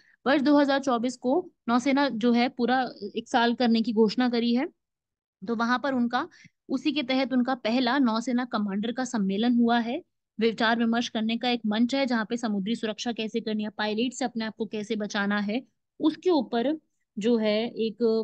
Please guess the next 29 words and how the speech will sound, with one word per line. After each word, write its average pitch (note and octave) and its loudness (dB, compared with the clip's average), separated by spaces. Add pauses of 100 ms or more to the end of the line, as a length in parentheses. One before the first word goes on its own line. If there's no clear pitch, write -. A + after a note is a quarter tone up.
(680)
पूरी C4+ 4
जो B3 0
है B3+ 2
ना E4+ 0
फोरम C#4 2 (1300)
डिस्कशन C4+ 0
किया F#3 -4
जाता F3+ -10
है, G3 -18 (2250)
तो G3+ -4
इसे B3+ -2
ही C#4 2
हम C#4 2
कहते B3+ -2
हैं D#4+ 2
नौसेना A3+ 0 (580)
कमांडर G#3 0 (160)
सम्मेलन, F#3+ -2 (480)
जो G3 -4
कि C4+ -2 (1120)
इस C4 -2
तरीके G#3 2
से D4+ -4
किया F#3 0
गया E3+ -8
है, F3+ -10
ठीक A#3+ -4
है E4+ 2
ना। A3+ -2